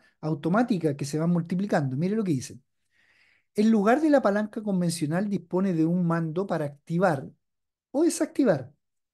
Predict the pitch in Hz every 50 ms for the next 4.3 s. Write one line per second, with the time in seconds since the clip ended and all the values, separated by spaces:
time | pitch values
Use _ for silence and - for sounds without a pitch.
0 | _ _ _ _ _ _ 156 156 - - 147 139 - 180 175 170 156 139 143 -
1 | - 170 180 180 175 180 170 156 135 - 139 139 - - 214 240 269 254 202 175
2 | 156 147 139 - - 196 196 240 - _ - 156 139 - - _ - 214 233 269
3 | 254 240 214 196 170 165 147 139 139 - - 135 156 175 190 180 151 - - 196
4 | 208 214 208 226 262 -